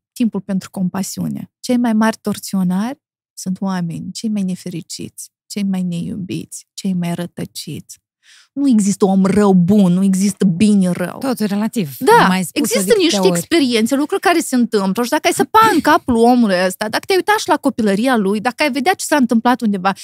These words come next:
Speaker 1: ce traume, poate chiar transgeneraționale, transmise de generație în generație, el le-a moștenit, de unde vine furia asta? Și eu am să te mai întreb încă ceva. De ce tu ai, nu tu, da, unii oameni au necesitatea asta să urmărească imaginile astea de groază?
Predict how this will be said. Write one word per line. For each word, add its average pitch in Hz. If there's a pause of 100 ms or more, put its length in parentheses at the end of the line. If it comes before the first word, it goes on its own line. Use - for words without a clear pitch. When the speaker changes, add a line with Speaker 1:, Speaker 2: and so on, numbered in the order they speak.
(120)
Speaker 1:
ce -
traume, 233
poate 262
chiar 294
transgeneraționale, 269
transmise 220
de 240
generație 220
în 202
generație, 214
el 240
le-a 254
moștenit, 196 (220)
de 240
unde 381 (140)
vine 349
furia 269
asta? 262 (300)
Și -
eu 339
am 392
să 339
te 294
mai 254
întreb 226
încă 214
ceva. 185 (360)
De 349
ce - (200)
tu 302
ai, 226
nu 226
tu, 147
da, - (160)
unii 220
oameni 285
au 254
necesitatea -
asta 311 (240)
să -
urmărească 196
imaginile 180
astea 180
de -
groază? 185